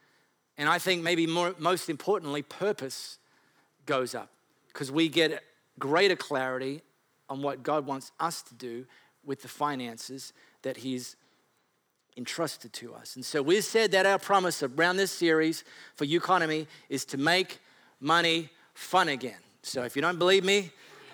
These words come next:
I'm on the record. Make money fun again. Last week we launched this series, series week one, talking about wisdom.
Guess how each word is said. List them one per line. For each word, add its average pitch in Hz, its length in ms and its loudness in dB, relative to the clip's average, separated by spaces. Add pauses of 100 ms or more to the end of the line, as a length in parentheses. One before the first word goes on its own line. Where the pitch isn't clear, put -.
(480)
I'm 139 160 0
on 180 120 4
the 190 80 4
record. 160 500 4 (880)
Make 170 500 0 (260)
money 170 600 2 (140)
fun 170 400 2
again. 120 340 -6 (120)
Last 170 440 8
week 233 160 6
we 202 80 8
launched 202 300 2
this 165 180 2
series, 175 420 4 (180)
series 214 380 4 (180)
week 220 240 4
one, 202 280 6 (280)
talking 277 260 4
about 254 260 8
wisdom. 214 560 4